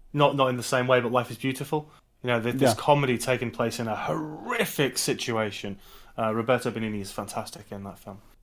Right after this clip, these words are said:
Speaker 1: Right. Um, go and watch this film. It's an amazing film. I'd never seen it before, and, uh, it's up there with some of the best I've ever seen. So, yeah.
Speaker 2: Yeah, it, I mean, it's,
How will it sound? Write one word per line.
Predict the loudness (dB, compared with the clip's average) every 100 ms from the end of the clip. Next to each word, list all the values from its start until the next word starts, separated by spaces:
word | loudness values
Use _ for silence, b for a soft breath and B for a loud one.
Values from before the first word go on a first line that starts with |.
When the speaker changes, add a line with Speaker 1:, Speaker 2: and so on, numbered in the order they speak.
| -20 -20 B _ _ _
Speaker 1:
Right. | 6 8 8 4 -6 _
Um, | 2 4 4 0 6
go | 8 8
and | 6
watch | 0
this | -4 -6
film. | -6 -6 -8 _ _ _
It's | -16 -8
an | 0
amazing | 0 0 -2
film. | 0 2 2
I'd | 2
never | 0
seen | -6 -6 -8
it |
before, | -8 -4 0 0 0
and, | -2 -4 -6 -8 -6
uh, | -4 -2 -4 -6 -14 _ _ _ _ -20 -14
it's | -10 -8 -8 -10 -8
up | -8 -4
there | -2 0
with | -2
some | -6 -8
of |
the | -6
best | -8 -10
I've | -10 -10
ever | -14
seen. | -14 -16 -16 _ _
So, | _ -18 -16
yeah. | -18 -18 _
Speaker 2:
Yeah, | 6 8
it, | 8 6 6
I |
mean, | 4 2
it's, | 0 -4 -4